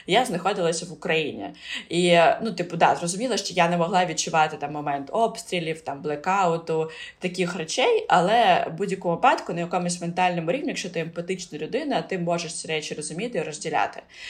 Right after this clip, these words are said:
І в мене є насправді багато друзів, які мають такий фокус, і вони знаходяться в Європі зараз, наприклад, по причині тої ж роботи.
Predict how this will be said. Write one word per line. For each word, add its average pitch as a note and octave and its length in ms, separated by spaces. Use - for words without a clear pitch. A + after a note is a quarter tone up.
І F#3+ 160
в E3+ 40
мене C#4 220
є A#3 140
насправді F#3 460
багато F3 400
друзів, A3+ 460
які F#3+ 440
мають F3+ 360
такий D#3 240
фокус, A3+ 520
і E3+ 60
вони F3+ 240
знаходяться E3+ 500
в D3+ 40
Європі E3+ 360
зараз, D3 320
наприклад, D#3+ 360
по - 60
причині D#3+ 380
тої D3 200
ж E3 100
роботи. D#3 420